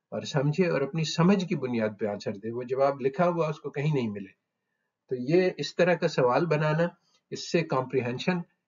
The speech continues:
एक तो पहले teacher का, अ, का ये test होता है कि वो,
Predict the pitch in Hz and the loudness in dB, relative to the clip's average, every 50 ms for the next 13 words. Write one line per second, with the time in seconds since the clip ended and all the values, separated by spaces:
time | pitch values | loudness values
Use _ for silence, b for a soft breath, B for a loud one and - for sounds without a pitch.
0 | _ - 131 135 135 - 160 156 - 147 147 160 160 160 147 127 123 - 175 175 | _ -2 0 0 0 0 -2 2 2 2 2 2 0 -2 -4 -2 2 2 2 2
1 | 175 - 180 165 160 160 B B B B B B _ _ - - 131 131 127 120 | 2 2 0 0 0 -2 B B B B B B _ _ -8 -4 -2 0 0 -2
2 | - - - - 151 143 143 143 151 143 - 147 143 143 - - 139 127 - 135 | -2 -6 -2 2 4 4 4 4 4 4 4 2 2 2 0 -2 -2 0 2 2
3 | 127 131 127 120 - 120 113 117 127 139 143 147 | 2 2 0 -2 -6 -6 -4 -4 -4 -4 -4 -6